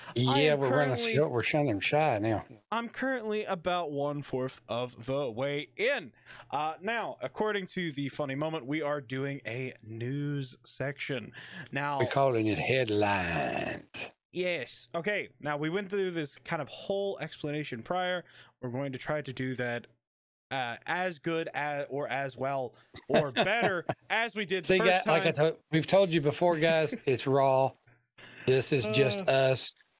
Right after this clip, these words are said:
Speaker 2: We're like, we were almost done, and it's like, oh.
Speaker 1: Yeah, I went to go check our time, to be honest. I went to go check the time, and I
Speaker 2: Yeah.
Speaker 1: looked, and I was like, "That's grayed out. It doesn't
Speaker 2: But
Speaker 1: say,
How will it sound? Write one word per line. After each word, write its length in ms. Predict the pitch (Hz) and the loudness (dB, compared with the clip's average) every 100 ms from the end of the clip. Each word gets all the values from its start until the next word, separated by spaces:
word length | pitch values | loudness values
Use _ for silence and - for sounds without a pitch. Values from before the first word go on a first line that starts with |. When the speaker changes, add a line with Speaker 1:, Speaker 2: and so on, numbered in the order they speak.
| _ - | _ 4
Speaker 2:
We're 180 | 143 147 | 6 6
like, 360 | 139 131 131 _ _ | 6 4 0 _ _
we 80 | 143 | 4
were 140 | 139 135 | 4 6
almost 440 | 139 143 143 - | 6 6 2 2
done, 460 | 135 135 135 143 147 - | 2 4 4 2 0 0
and 380 | 135 127 127 135 | 2 2 2 2
it's 180 | 120 139 | 0 2
like, 240 | 127 131 _ _ _ - - - | 2 0 _ _ _ -20 -20 -2
oh. 160 | 143 135 | 2 4
Speaker 1:
Yeah, 160 | 120 - 127 117 | 4 0 -6 -2
I 140 | 208 247 | -2 -2
went 220 | 302 269 | -6 -6
to 80 | 247 | -2
go 160 | 240 | -4
check 280 | 208 233 - | -2 -6 -2
our 140 | 233 | -4
time, 520 | 196 - 147 127 104 95 _ | -4 -6 -6 -6 -8 -12 _
to 100 | 160 | -6
be 140 | 151 143 | -4 -4
honest. 260 | 113 - | -6 -6
I 100 | 123 | -4
went 160 | 127 151 | -4 -4
to 60 | |
go 80 | 175 | -4
check 220 | 190 202 | -4 -6
the 80 | - | -6
time, 320 | 185 160 151 - - - - - - | -4 -4 -4 -8 -20 -20 -20 -20 -4
and 100 | 139 | 2
I 40 | 101 | 2
Speaker 2:
Yeah. 60 | |
Speaker 1:
looked, 300 | 123 208 - _ | 2 -2 -6 _
and 140 | 175 175 | -4 -2
I 40 | |
was 120 | 175 | -2
like, 340 | 165 156 143 - _ _ _ _ _ _ _ _ _ _ | -2 -2 -6 -18 _ _ _ _ _ _ _ _ _ _
"That's 200 | 202 120 | -8 -8
grayed 300 | - 156 147 | -6 -6 -2
out. 280 | 180 160 117 _ _ _ _ _ _ _ _ _ | -2 -4 -8 _ _ _ _ _ _ _ _ _
It 140 | 170 - | -10 -6
doesn't 300 | 156 147 156 | -6 -4 2
Speaker 2:
But 160 | 165 | 4
Speaker 1:
say, 200 | 156 147 | 4 -2